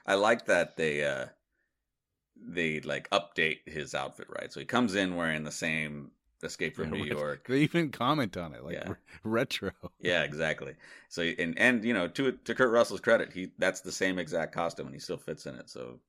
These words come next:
Speaker 1: shout out, man. And, uh, and so, he, and then they give him, like, the new one. This is, like, it's good. It's like, you know, it's protects you from heat and all this stuff. It's like, but there's no sleeves because, you know, Snake.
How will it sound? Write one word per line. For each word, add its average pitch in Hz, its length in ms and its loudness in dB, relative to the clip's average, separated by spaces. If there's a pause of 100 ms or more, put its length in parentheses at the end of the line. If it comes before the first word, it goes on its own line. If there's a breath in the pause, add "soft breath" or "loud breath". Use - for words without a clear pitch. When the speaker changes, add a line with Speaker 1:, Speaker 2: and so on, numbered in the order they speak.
(440)
Speaker 1:
shout 85 320 0
out, 71 280 -4
man. 60 240 -10 (560 loud breath)
And, 85 480 2
uh, 76 360 4
and 85 100 -6
so, 87 120 -2
he, - 260 -8
and 95 180 4
then 127 100 6
they 110 120 6
give 104 160 6
him, 92 200 2
like, 80 280 0
the 85 80 0
new 110 340 6
one. 78 220 -2
This 87 160 -2
is, 85 140 -4
like, 78 180 -2
it's 85 140 -4
good. 117 180 4
It's 78 100 -2
like, 71 220 -4
you 78 60 -4
know, 69 100 -8
it's - 260 -14 (120)
protects - 260 -2
you - 60 -16
from 76 140 -10
heat 92 180 0
and - 100 -8
all 78 80 -2
this 76 80 -6
stuff. 78 220 -4
It's 78 60 -6
like, 78 180 -6
but - 160 -2
there's - 140 -8
no 78 100 -6
sleeves 73 420 -10
because, 95 320 -6
you 117 80 2
know, 69 140 -6
Snake. - 400 -10